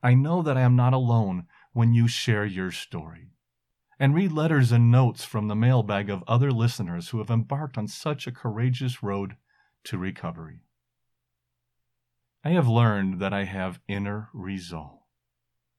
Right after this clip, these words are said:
and I'm practicing the skill of loving myself through this, which is the best gift of all. Thank you for continuing to create these podcasts. E-, even though you may not feel one hundred percent,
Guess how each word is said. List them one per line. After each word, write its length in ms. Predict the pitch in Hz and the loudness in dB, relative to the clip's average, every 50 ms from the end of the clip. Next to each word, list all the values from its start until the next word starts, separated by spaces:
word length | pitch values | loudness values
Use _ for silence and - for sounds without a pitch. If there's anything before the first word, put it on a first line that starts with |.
| _ _ _ _ _ _ _ _ | _ _ _ _ _ _ _ _
and 140 | 131 127 127 | 2 2 4
I'm 120 | 123 123 | 4 2
practicing 640 | 123 - - 165 180 190 - 170 - - 180 170 160 | 0 -6 -8 -8 -8 -8 -8 -12 -8 -2 -2 0 0
the 60 | 147 | 0
skill 600 | 127 127 - - - 123 110 104 104 101 107 - - | -2 -6 -8 -4 -2 0 0 2 0 -2 -4 -6 -8
of 180 | 110 101 98 | -8 -8 -8
loving 380 | 101 107 117 123 127 131 127 120 | -6 -2 0 0 2 4 4 2
myself 600 | 107 98 98 90 - - - 90 90 90 85 - | 2 0 -2 -6 -8 -10 -12 -10 -10 -12 -12 -16
through 340 | - - - 127 127 123 113 | -20 -12 -4 0 0 0 0
this, 400 | - 87 - - - - - _ _ _ _ _ _ _ _ _ _ _ _ _ | 0 -6 -12 -16 -18 -20 -20 _ _ _ _ _ _ _ _ _ _ _ _ _
which 180 | - 131 - 143 | -8 -4 -2 -2
is 100 | 127 123 | 0 0
the 100 | 131 123 | 0 0
best 540 | 117 120 143 151 156 139 - - - 123 | -2 -2 -4 -6 -6 -6 -10 -12 -10 -8
gift 380 | 95 98 92 87 85 - - - _ _ _ _ _ _ _ _ _ | -6 -4 -6 -6 -8 -10 -16 -20 _ _ _ _ _ _ _ _ _
of 200 | 98 95 87 85 | -6 -6 -4 -6
all. 340 | 82 78 151 139 - _ _ _ _ _ _ _ _ _ _ _ _ _ _ _ _ _ _ _ _ _ _ _ _ _ _ _ _ _ _ | -8 -10 -10 -14 -18 _ _ _ _ _ _ _ _ _ _ _ _ _ _ _ _ _ _ _ _ _ _ _ _ _ _ _ _ _ _
Thank 260 | - 123 127 131 127 - | 2 4 4 4 2 -2
you 60 | 139 | -6
for 160 | 123 - 117 | -6 -6 -4
continuing 560 | - 117 104 101 - 120 113 113 113 113 113 | -2 -2 -2 -2 0 0 0 2 2 0 0
to 100 | 101 101 | -2 -2
create 480 | - - - 98 92 92 98 98 - _ | -8 -10 -8 -6 -6 -4 -6 -6 -8 _
these 240 | 95 90 95 92 - | -10 -10 -10 -10 -12
podcasts. 960 | - _ - - - 90 85 85 - - 87 85 87 - - - - - _ _ _ - | -18 _ -18 -14 -14 -14 -14 -14 -16 -16 -14 -14 -14 -16 -20 -20 -20 -20 _ _ _ -12
E-, 60 | - | -8
even 240 | - 160 151 175 170 | -4 -2 0 2 2
though 100 | 160 151 | 2 2
you 160 | 147 143 135 | 2 2 2
may 220 | 127 127 127 127 | 4 4 4 4
not 240 | 127 123 123 123 123 | 4 4 2 2 0
feel 420 | - - - 127 117 117 110 107 | -6 -6 -2 -2 0 0 0 -2
one 240 | 101 101 107 107 110 | -2 -4 -4 -4 -4
hundred 320 | 107 101 113 110 107 95 - | -4 -4 -4 -4 -6 -6 -8
percent, 460 | 107 95 - - 107 95 87 87 | -10 -12 -10 -10 -10 -10 -10 -12